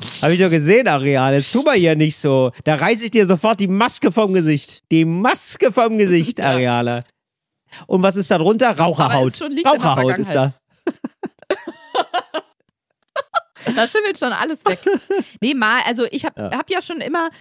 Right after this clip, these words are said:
Speaker 2: so partymäßig mal an der Zigarette gezogen und als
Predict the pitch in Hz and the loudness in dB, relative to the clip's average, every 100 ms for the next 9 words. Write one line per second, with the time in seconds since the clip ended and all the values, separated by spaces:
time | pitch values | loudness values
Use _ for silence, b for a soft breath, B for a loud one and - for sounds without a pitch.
0 | B B 269 - 254 254 - 311 233 320 | B B -8 -6 -2 -2 -4 -4 -4 -4
1 | - 247 214 226 220 220 214 - 302 - | -6 -6 -4 -4 -4 -6 -6 -8 -10 -6
2 | 269 247 233 - 277 | -4 -2 -4 -6 -8